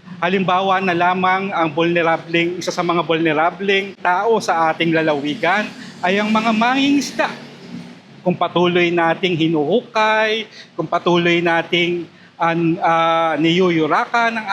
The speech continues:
ating karagatan, saan kukuha ng pangkabuhayan itong ating mga kapatid na mangingisda? Mga suliranin, is-, ilan lamang ito, ah, sa mga, ah, nagpap-, ah, nagpapakita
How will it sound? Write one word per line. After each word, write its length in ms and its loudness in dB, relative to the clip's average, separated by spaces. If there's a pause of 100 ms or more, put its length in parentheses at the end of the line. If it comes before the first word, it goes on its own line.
ating 240 -6
karagatan, 720 -2 (240)
saan 400 0
kukuha 720 0 (320)
ng 400 -2 (560)
pangkabuhayan 1040 0
itong 320 -2
ating 320 0
mga 320 2
kapatid 480 -4
na 160 0
mangingisda? 800 -2 (480)
Mga 320 0
suliranin, 720 2
is-, 160 -2
ilan 320 0
lamang 480 0
ito, 320 -2 (400)
ah, 160 0
sa 160 -2
mga, 400 2 (720)
ah, 240 0
nagpap-, 640 -2
ah, 320 4
nagpapakita 1040 -4